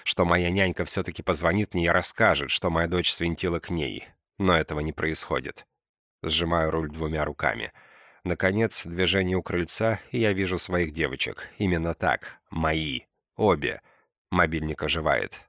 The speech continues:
Отвечаю. «Босс, ваша дочь и няня вышли на улицу». «Вижу», отвечаю, сдерживая ярость. «Наши действия». «Наблюдайте,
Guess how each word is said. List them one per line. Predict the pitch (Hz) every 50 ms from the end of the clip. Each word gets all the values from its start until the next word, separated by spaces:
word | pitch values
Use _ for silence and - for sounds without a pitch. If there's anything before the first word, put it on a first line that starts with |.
| _ _ _
Отвечаю. | - - - - 85 82 - - - 76 57 53 - - _ _ _ _ _ _ _ _ _ _ _ _ _ _ _ _ _ _ _ _ _ _ _
«Босс, | - 92 90 98 95 76 - - - _ _ -
ваша | 117 120 120 113 - 120
дочь | 110 120 117 104 - -
и | 110
няня | 113 120 120 110 104
вышли | 98 104 104 - -
на | 104 104 104
улицу». | 104 98 82 73 69 - - 64 52 - _ _ _ _ _ _ _ _ _ _ _ _ -
«Вижу», | - 80 85 92 85 76 71 65 65 60 - - _ _ _ _ _ -
отвечаю, | - 85 - - 82 78 - - 85 76 73 71
сдерживая | 71 71 76 82 76 71 71 76 78 78 76
ярость. | 78 78 78 71 - - - - - - - _ _ _ _ _ _ _ _ _ _ -
«Наши | 90 90 95 - - 131
действия». | 120 135 135 98 - - 92 85 69 55 - - _ _ _ _ _ _ _ _ _ _ _ _ _ _ _ _ _ _ _ _
«Наблюдайте, | - 85 87 87 92 95 98 95 95 87 73 71 - - 65 58 53 - -